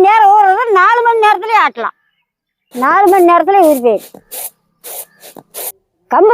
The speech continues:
சுத்தம் பண்ணியாச்சு, கொட்டி ஊற வச்சுக்கலாம். ரெண்டு கப்பு கம்பு போட்டிருக்கிறோம், ஒ-, ஒரு கப்பு புழுங்கரிசி.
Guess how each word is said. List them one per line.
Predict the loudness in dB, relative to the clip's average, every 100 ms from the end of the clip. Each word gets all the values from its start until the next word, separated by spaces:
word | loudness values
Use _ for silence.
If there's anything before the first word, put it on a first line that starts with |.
| 2
சுத்தம் | 2 2
பண்ணியாச்சு, | 4 2 2 2 2 0 -2
கொட்டி | -2 2 2
ஊற | 2
வச்சுக்கலாம். | 0 -6 -10 -12 _ _ _ _ _ _ _ _ _ _ _ _ _ _ -16 -14 -14 -14 -14 -16 -16 -18 -20 -20 -20 -20 -20 -20 -20 _ _ _ _ _ _ _ _ _ _ _ _ _ _ -20 -8 -2
ரெண்டு | 0 4 4 4
கப்பு | 2 0 -2 0
கம்பு | 2 2
போட்டிருக்கிறோம், | 2 0 0 -2 -4 _ _ -4
ஒ-, | -4 -4 _ -2 0
ஒரு | 2 2
கப்பு | 0 0 -2 0
புழுங்கரிசி. | 2 2 0 -4 -18